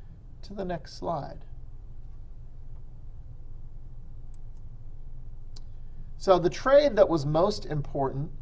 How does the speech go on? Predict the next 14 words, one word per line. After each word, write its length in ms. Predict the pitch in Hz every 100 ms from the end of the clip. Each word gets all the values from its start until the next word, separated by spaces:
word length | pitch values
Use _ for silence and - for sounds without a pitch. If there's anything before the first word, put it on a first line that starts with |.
| -
uh, 220 | 127 120 - -
in 160 | 123
Ghana 420 | 120 120 127 139
was 280 | 135 135 127
the 140 | 127 123 -
gold 500 | 147 160 185 185 - - -
salt 560 | - - 143 120 -
trade. 460 | - - - - - - - - - - - -
Um, 400 | 120 113 117 - - - 143
gold 440 | 135 147 160 156
came 240 | - 156 143
from 160 | 139
the 60 | 123
south 440 | - 202 208 208